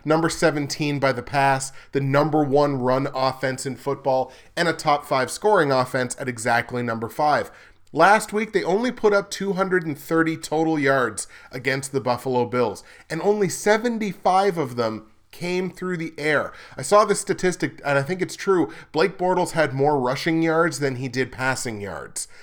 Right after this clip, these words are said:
And that is worrisome. <laughs> That is, uh, if, if you're a Jags fan, terrifying, I would say. Seventy-five total yards through the air, a hundred and fifty-five total yards on the ground,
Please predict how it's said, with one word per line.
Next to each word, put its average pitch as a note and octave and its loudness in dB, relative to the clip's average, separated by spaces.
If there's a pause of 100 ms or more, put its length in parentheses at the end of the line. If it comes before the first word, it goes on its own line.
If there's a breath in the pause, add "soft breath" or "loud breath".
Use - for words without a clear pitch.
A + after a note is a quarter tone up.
(180 loud breath)
And C3 -4
that D3+ 4
is D3+ 0 (460 soft breath)
worrisome. E3+ 2
<laughs> - -12
That F3 4
is, B2+ -2
uh, A#2+ 2 (320 loud breath)
if, C3+ -2
if C#3 -4
you're C#3 2
a B2 0
Jags C3 -2
fan, D#3+ 2
terrifying, D#3 -2
I E3+ -2
would E3 -4
say. G#3+ -6 (520 loud breath)
Seventy-five F#3+ 2
total E3 2
yards D3 2
through D3 -2
the B2+ -2
air, C3 -2
a - -8
hundred G3+ 0
and F3+ -6
fifty-five D#3 0
total C#3 0
yards B2 0
on A#2+ -6
the A2+ -8
ground, A2+ -2